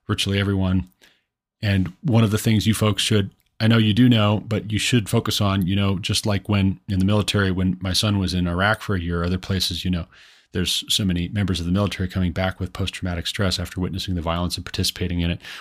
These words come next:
Well, these children, these teachers, they should be, they should be focusing on their mental health as well. And I'm so grateful. Anyway, sorry to start off that way, but I couldn't begin without acknowledging what happened. And now I'm grateful that all of you are joining us here today. And, and then he goes into the regular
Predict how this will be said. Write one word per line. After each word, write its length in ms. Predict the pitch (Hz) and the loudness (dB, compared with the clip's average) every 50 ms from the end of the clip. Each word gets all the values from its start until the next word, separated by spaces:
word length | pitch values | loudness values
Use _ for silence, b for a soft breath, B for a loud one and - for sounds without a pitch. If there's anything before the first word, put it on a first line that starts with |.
| B B | B B
Well, 100 | 117 120 | 4 4
these 120 | 147 147 | 4 4
children, 320 | 147 - 151 127 123 113 | 4 2 2 4 4 4
these 120 | 113 107 - | 4 4 2
teachers, 360 | - - 160 - - 98 78 | 2 0 0 0 0 -4 0
they 120 | 101 104 | 0 0
should 220 | 98 - - 113 92 | 0 0 -2 -2 0
be, 240 | 101 95 92 92 b b b b b b - | 0 0 -2 -2 b b b b b b -2
they 100 | 107 104 | -2 0
should 160 | - - 98 | 0 0 -2
be 80 | 92 | -2
focusing 480 | 180 - 101 95 - 98 - - 95 90 | -2 0 -2 -2 -2 -4 -2 -2 0 0
on 300 | 87 85 85 85 87 - - | 0 0 -2 -2 -4 -6 -6
their 100 | - 95 | -4 -2
mental 240 | 90 92 90 - 85 | 0 0 0 0 0
health 240 | 87 90 82 - - | 0 0 0 0 -4
as 140 | 82 - - | -6 -2 0
well. 260 | 110 107 104 98 95 | 0 2 2 2 2
And 100 | 92 87 | 0 0
I'm 220 | 85 87 90 - B B B B B | 0 -2 -4 -6 B B B B B
so 320 | - - - 113 104 92 - _ - | -6 -2 0 0 0 0 -4 _ -2
grateful. 480 | - 127 139 127 - - 113 107 98 - - | 2 2 2 2 0 0 0 0 0 0 2
Anyway, 260 | 127 131 127 117 104 | 4 4 4 4 2
sorry 300 | - - 135 131 131 120 | 2 2 4 4 4 2
to 60 | 107 | 0
start 240 | 98 - - 120 113 | -2 -2 0 2 4
off 180 | 117 113 - - | 4 2 2 0
that 120 | 98 82 | -6 -6
way, 160 | 101 98 95 | -4 -4 -4
but 100 | 90 95 92 | -4 -4 -4
I 60 | 92 | -4
couldn't 320 | - - 98 92 92 - | -4 -4 -6 -6 -6 -8
begin 360 | - - - 98 92 90 90 92 B B B B B B B B - | -14 -10 -4 -2 -2 -2 -2 -4 B B B B B B B B -4
without 160 | 101 98 92 | -2 -2 0
acknowledging 400 | 92 82 101 101 101 95 87 87 | 0 0 2 2 2 0 0 0
what 120 | 90 85 | -2 0
happened. 340 | 82 104 104 92 - 98 95 | 0 0 0 0 0 0 2
And 80 | 92 92 | 2 2
now 100 | 92 92 | 2 0
I'm 140 | 92 92 85 | 0 -2 -2
grateful 320 | 95 92 90 - - 87 | -2 -4 -4 -4 -6 -8
that 80 | 87 87 | -4 -4
all 100 | 90 90 | -2 -4
of 100 | 85 85 | -2 -4
you 80 | 87 82 | -4 -6
are 40 | 80 | -4
joining 300 | 80 92 90 85 85 85 | -4 -4 -2 -2 -2 -4
us 120 | 80 - | -4 -6
here 100 | - 87 | -6 -6
today. 320 | 82 80 - 85 82 82 82 | -6 -6 -4 -4 -4 -4 -4
And, 120 | 80 B B B B B B B B - | -6 B B B B B B B B 2
and 100 | 226 254 | 4 6
then 60 | 240 | 6
he 80 | 214 | 6
goes 300 | 156 127 131 123 113 95 | 6 4 4 4 4 4
into 400 | 113 110 104 - - 107 104 104 | 2 2 2 4 4 4 4 4
the 180 | 104 - 117 107 | 4 2 0 0
regular 500 | 101 107 107 98 110 101 95 95 95 - | 0 0 0 0 0 0 0 0 0 -2